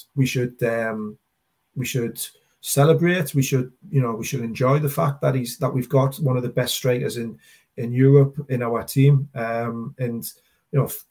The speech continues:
fans coming up against Kane, um, they'll know that, that they'll be in for a tough test. He, he hasn't got the, the,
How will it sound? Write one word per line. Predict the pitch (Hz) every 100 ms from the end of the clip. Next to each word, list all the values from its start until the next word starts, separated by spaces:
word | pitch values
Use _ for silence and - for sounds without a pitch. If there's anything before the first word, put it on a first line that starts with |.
| -
fans | - 175 147
coming | - 127
up | 127
against | 123 117 -
Kane, | - 123 120 107 _ _ _ _ -
um, | 110 110 110 107 - -
they'll | 135 139 156
know | 151 147
that, | 131 123 - - -
that | 135 123
they'll | 127 123
be | - 127
in | 120
for | - 117 120
a | -
tough | - 120 -
test. | 123 120 - - _ - _ _
He, | 139 131 - _ -
he | 135
hasn't | 143 147 170
got | 170 170
the, | 151 - _
the, | 151 143 131 135